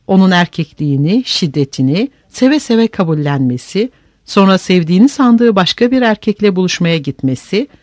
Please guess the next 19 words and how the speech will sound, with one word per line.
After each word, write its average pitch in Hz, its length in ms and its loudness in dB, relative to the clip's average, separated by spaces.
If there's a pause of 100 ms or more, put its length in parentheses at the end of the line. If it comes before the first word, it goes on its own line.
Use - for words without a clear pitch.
(260)
ve 196 100 4
ona 170 240 2
hiçbir 170 380 -4
şey 226 240 0
söylememesi 143 880 -4
olacak 160 460 -2
şey 151 300 -4
değildi. 131 460 -4 (440)
Ama 180 200 2
yine 160 320 2
de 139 160 -2
bütün 294 280 0
bu 269 60 2
çelişki, 226 680 -4 (160)
bütün 180 320 0
bu 160 40 -2
anlamsızlık 143 1000 -2
hoşuna 151 320 -4
gidiyordu. 131 680 -6